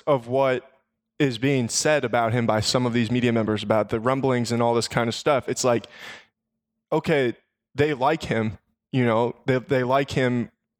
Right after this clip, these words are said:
I s-, I heard Albert Breer today say on Dan Patrick, he said that, uh, the scouting circles that John Dorsey, the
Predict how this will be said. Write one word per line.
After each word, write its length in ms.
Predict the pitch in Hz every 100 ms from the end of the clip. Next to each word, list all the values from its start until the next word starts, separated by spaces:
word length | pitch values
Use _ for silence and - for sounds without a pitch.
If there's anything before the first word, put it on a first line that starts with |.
| _ _ - 202
I 160 | 127 127
s-, 180 | - -
I 120 | 131
heard 180 | 143 135
Albert 280 | 139 127
Breer 220 | 110 135 123
today 240 | 120 117
say 240 | 113 123
on 220 | 123 113 -
Dan 220 | 127 120
Patrick, 380 | - 117 - 101
he 100 | 120
said 240 | - 120
that, 220 | 110 104 - - - - -
uh, 360 | 110 104 92 90 _ _ _ _ _ _ -
the 260 | 131 120 - _ _ -
scouting 500 | - - 139 151 147
circles 420 | - 135 131 123 120
that 120 | 113
John 280 | 127 123 123
Dorsey, 420 | 127 127 117 113
the 320 | 110 110 110